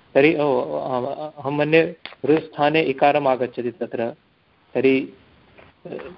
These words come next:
सामान्यतया वयं, अ, गृ-, ऋ-, ऋकारस्थाने अर्, अर् इति पश्यामः, परन्तु अत्र ऋकारं स्थाने इकारं भवति इति सूत्रेण लङ् आदिषु तिङन्तरूपेषु। अतः गिलित्,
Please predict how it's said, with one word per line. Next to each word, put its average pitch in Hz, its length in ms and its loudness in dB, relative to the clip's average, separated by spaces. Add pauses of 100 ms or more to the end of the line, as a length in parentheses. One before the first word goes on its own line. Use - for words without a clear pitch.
(380)
सामान्यतया 143 600 2
वयं, 139 360 0
अ, 127 320 -4
गृ-, 131 560 -2
ऋ-, 139 80 -4
ऋकारस्थाने 135 1080 0 (920)
अर्, 139 300 2
अर् 139 180 4
इति 135 220 -2
पश्यामः, 123 600 -2
परन्तु 120 600 -2 (800)
अत्र 131 400 2
ऋकारं 131 400 2
स्थाने 131 340 0
इकारं 135 460 0
भवति 123 400 -2
इति 147 160 -4
सूत्रेण 123 420 -2
लङ् 139 460 2
आदिषु 127 400 0
तिङन्तरूपेषु। 123 880 -2 (1160)
अतः 143 340 0
गिलित्, 139 560 -2